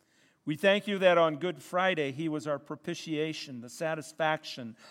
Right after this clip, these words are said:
of our sin debt. And we thank you that on Easter Sunday morning, he rose from the grave, demonstrating victory over sin.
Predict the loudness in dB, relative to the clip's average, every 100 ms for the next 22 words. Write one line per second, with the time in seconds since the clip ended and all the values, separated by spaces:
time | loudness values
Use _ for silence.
0 | -6 -4 0 -2 -4 -10 -10 -8 -6 -6
1 | -8 -10 -10 -10 -10 -10 -12 -14 -14 _
2 | _ _ -4 0 0 -4 -10 -10 -10 -10
3 | -10 -14 -14 -10 -10 -8 -8 -8 -10 -10
4 | -10 -10 -12 -14 -14 -14 -12 -8 -8 -10
5 | -14 -14 -12 -12 -14 -20 -16 -10 -10 -10
6 | -12 -16 _ _ _ _ _ _ _ _
7 | _ _ _ _ -8 -8 -8 -8 -8 -8
8 | -12 -12 -12 -12 -12 -10 -8 -10 -12 -18
9 | -18 -16 -16